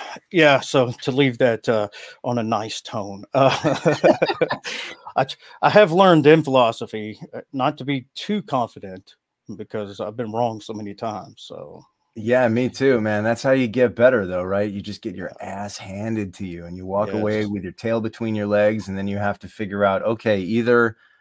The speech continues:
Speaker 2: you know, e-, e-, either I was wrong or I have to find a better answer, you know, to, to the argument that I couldn't a-, answer," uh, you know, and s-,
Speaker 1: Right.
Speaker 2: and so one, one of those, t-, it's, you're gonna get shaped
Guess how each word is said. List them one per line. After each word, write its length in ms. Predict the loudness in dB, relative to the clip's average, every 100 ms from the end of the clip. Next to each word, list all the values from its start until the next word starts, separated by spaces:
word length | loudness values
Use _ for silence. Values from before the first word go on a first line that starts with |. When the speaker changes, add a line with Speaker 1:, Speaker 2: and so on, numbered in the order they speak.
| _ _ _ _ _ -6
Speaker 2:
you 120 | 0
know, 200 | 0 0
e-, 160 | -2 -6
e-, 220 | -16 -16 -2
either 340 | 0 2 2
I 180 | 4 4
was 220 | 2 -2
wrong 640 | -2 -2 0 -2 -4 -10 -14 _ _ _ _ -4
or 420 | 2 6 8 6
I 120 | 4
have 160 | 2 -2
to 60 | -4
find 300 | -6 -4 -4
a 40 |
better 340 | -2 -2 -2 -4
answer, 720 | -6 -6 -6 -6 -6 -6 -10
you 100 | -10
know, 200 | -8 -8
to, 480 | -10 -10 -8 -8 -10 _
to 320 | -12 -8 -8 -8
the 140 | -4
argument 400 | -4 -6 -12 -12
that 80 | -10
I 60 | -12
couldn't 380 | -10 -14 -14 _ _ _ _ -20
a-, 220 | -16 -10
answer," 500 | -8 -10 -14 -18 -16
uh, 80 | -16 -14
you 120 | -14
know, 180 | -12 -12
and 120 | -14
s-, 120 | -16
Speaker 1:
Right. 80 | -16
Speaker 2:
and 100 | -14
so 100 | -8
one, 280 | -4 -4 0
one 220 | 2 2
of 120 | 2
those, 280 | -2 -4 -8
t-, 120 | -10
it's, 280 | -8 -10 -12
you're 260 | -14 -10 -6
gonna 200 | -4 -2
get 160 | -4
shaped 640 | -4 -4 -4 -6 -10 -20